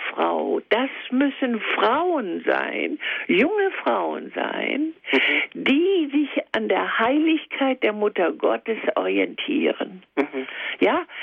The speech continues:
Speaker 1: das, diese Frauen, die sind jetzt gefragt und die kommen auch schon.
Speaker 2: Ich
Speaker 1: Ich
Speaker 2: glaub.
Speaker 1: kenne eine ganze Reihe von jungen Frauen, die im großen Widerstand gegen diese Männenform, diese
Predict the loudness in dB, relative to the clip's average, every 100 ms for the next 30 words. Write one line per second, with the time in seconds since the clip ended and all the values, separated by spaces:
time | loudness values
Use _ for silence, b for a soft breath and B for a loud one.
0 | B 0 0 0 -6 -2 -2 0 -2 -2
1 | -2 0 0 -2 -6 B B B -2 2
2 | 4 2 2 0 0 0 0 2 -4 0
3 | 0 0 0 2 2 0 -4 -8 -10 -8
4 | B B B 0 0 0 -2 -2 -2 0
5 | 0 0 -2 -2 -2 -2 -2 -2 0 0
6 | -4 -8 -2 B 2 0 2 0 2 0
7 | 0 -2 0 0 0 -2 -2 0 2 2
8 | 2 0 -2 0 0 0 2 0 -2 0
9 | 0 2 0 -2 -4 B B B B 0
10 | 2 2 0 0 2 4 4 0 0 2
11 | 2 4 2 4 0 0 -6 -2 -2 -2
12 | -6 -6 0 0 2 0 0 0 2 4
13 | 2 2 2 2 2 0 0 -2 -2 0
14 | 0 0 -4 -6 -2 0 2